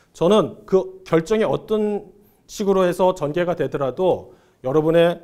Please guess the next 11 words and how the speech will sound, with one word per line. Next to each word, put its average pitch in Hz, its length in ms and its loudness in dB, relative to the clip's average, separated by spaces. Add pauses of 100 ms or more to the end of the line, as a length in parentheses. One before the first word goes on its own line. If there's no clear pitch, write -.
그 131 520 -2 (380)
어떤 131 600 -2 (260)
의견이 170 640 0 (100)
정말 143 420 -6
존중이 170 600 -6 (240)
돼야 151 180 0
된다, 180 280 0
이렇게 170 220 -8
생각을 175 280 -10
하고 190 140 -16
있어요. 87 240 -20